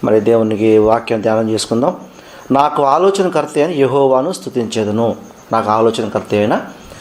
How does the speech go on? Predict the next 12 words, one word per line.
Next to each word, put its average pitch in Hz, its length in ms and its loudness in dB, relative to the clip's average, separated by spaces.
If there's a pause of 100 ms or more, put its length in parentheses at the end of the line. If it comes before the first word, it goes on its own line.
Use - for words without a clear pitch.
(240)
యెహోవాను 131 420 2
స్తుతించేదను" 127 580 -6
అని 113 120 -8
చెప్పేసి 113 300 -8
అని 113 300 0 (500)
కీర్తనాకారుడు 131 540 0
రాస్తా 113 300 -2
ఉన్నాడు. 98 240 -4
చూడండి - 640 -2
పిల్లలు, 190 160 2
ఆలోచనకర్త, 160 920 -2 (220)
ఆలోచనకర్త 147 920 -2